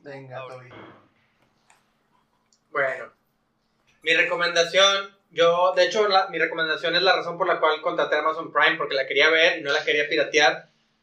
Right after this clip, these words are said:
Speaker 3: Y me salió que está en Amazon y dije, pues lo contrato, y desde entonces <laughs> tengo Amazon Prime. La película es Upgrade de Leigh Whannell
Speaker 1: Ah,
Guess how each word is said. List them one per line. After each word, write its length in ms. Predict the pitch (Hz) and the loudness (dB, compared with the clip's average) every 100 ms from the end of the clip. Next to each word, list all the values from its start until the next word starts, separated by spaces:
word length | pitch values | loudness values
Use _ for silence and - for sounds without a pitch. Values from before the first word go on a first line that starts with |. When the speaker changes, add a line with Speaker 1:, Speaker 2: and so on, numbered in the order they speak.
| _ | _
Speaker 3:
Y 100 | 156 | -10
me 120 | 160 | -8
salió 200 | 156 160 | -4 -4
que 80 | 160 | -4
está 220 | 165 175 | 0 2
en 80 | 175 | 2
Amazon 300 | 180 180 180 | 2 0 -2
y 40 | 180 | 0
dije, 120 | 226 | 0
pues 180 | 240 320 | 0 -4
lo 100 | 349 | -4
contrato, 560 | - - - 139 - 139 | -4 -2 -2 -2 -2 -6
y 60 | |
desde 160 | 135 135 | -6 -8
entonces 380 | 139 151 - - | -8 -8 -10 -12
<laughs> 80 | - | -12
tengo 220 | 156 156 | -8 -6
Amazon 400 | 160 160 160 147 | -4 -4 -4 -8
Prime. 320 | 147 143 135 _ _ _ _ _ _ | -6 -6 -6 _ _ _ _ _ _
La 180 | 156 160 | -4 0
película 400 | 165 165 190 196 | 0 0 2 2
es 160 | - 180 | 2 0
Upgrade 580 | 190 180 180 180 180 - | 0 2 2 2 -2 -6
de 200 | 147 143 | -6 -4
Leigh 320 | 156 156 165 | -2 -2 0
Whannell 340 | 139 135 131 131 | 2 2 4 2
Speaker 1:
Ah, 300 | 151 165 | 0 -4